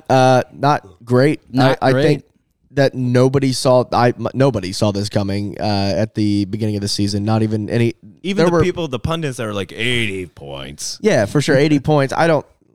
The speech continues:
Speaker 1: I
Speaker 2: Well,
Speaker 1: don't
Speaker 2: hell,
Speaker 1: think, I
Speaker 2: like
Speaker 1: think they're gonna be above sixty-four points. I think they're gonna figure it out a little bit. They already started to a little. Um, I think that pace comes from a lot of the first part of the season through the first ten games where they won, what, two of ten?
Speaker 3: Yeah.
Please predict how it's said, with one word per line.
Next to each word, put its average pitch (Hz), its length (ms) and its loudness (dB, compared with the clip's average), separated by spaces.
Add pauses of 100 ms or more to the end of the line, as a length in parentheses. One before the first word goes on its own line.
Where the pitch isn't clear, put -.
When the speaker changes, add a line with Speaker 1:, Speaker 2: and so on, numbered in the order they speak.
(120)
Speaker 1:
I - 120 0
Speaker 2:
Well, 214 100 4
Speaker 1:
don't 175 80 4
Speaker 2:
hell, 196 140 4
Speaker 1:
think, 127 100 2
I - 60 4
Speaker 2:
like 185 80 0
Speaker 1:
think 208 120 -2
they're 202 80 0
gonna 160 200 0
be 156 160 2
above 127 360 0
sixty-four 165 500 -4
points. 170 260 0
I - 20 0
think 135 60 0
they're 123 100 -4
gonna 107 140 -8
figure 131 260 0
it 127 40 2
out 127 100 2
a 107 40 2
little 110 240 2
bit. 139 160 0
They 127 120 2
already 123 180 2
started 123 360 -4 (160)
to 151 360 4
a 160 60 2
little. 170 500 4 (500)
Um, 113 320 0
I 131 100 0
think 139 220 -2
that 127 200 2
pace 127 300 -2
comes 120 220 -6
from 123 160 -4
a 107 40 -2
lot 104 200 0
of 117 80 0
the 104 80 -6
first 120 340 -2
part 117 160 0
of 107 60 -2
the 98 60 -4
season 120 360 -4
through 113 140 -4
the - 80 -16
first 120 240 -4
ten 117 160 -4
games 110 260 -6
where 107 60 -10
they 104 80 -6
won, 101 240 -6
what, 98 180 -6
two 110 300 0
of - 100 -6
ten? 110 380 -6 (200)
Speaker 3:
Yeah. 67 220 -14